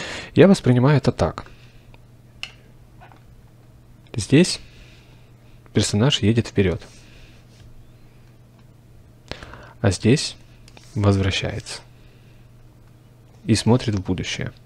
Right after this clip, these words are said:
что вот скоро он, он сейчас заберет что-то и поедет обратно. Я никакой угрозы не воспринимаю, это достаточно статичный персонаж,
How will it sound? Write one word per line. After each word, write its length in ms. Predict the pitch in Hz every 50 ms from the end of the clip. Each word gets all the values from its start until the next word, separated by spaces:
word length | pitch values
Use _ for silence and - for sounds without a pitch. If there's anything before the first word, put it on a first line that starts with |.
| - - - - - - - - - - - - -
что 180 | - - 110
вот 160 | 101 98 -
скоро 240 | - - 110 104 104
он, 200 | 101 95 98 104 - - - - - - - - - - - - -
он 160 | - 104 98
сейчас 240 | - - - 98 95
заберет 380 | 101 95 - 101 113 160 180 -
что-то 380 | - - - 92 - - - - - - - - - - - - - - - - - -
и 80 | 151
поедет 440 | 143 - 95 95 110 110 101 90 -
обратно. 400 | - - - - - - - - - - - - - - - - - - - - - - - -
Я 80 | - 156
никакой 400 | 156 143 - 226 208 - 226 -
угрозы 300 | 95 101 101 107 98 98
не 80 | 95 95
воспринимаю, 520 | 95 - - - 113 123 147 175 185 139
это 140 | 113 - 113
достаточно 480 | 101 104 98 - 110 107 - - 113
статичный 600 | 104 - - - 104 - - 90 - - - 90
персонаж, 640 | 85 - - - - - 98 107 147 165 - - -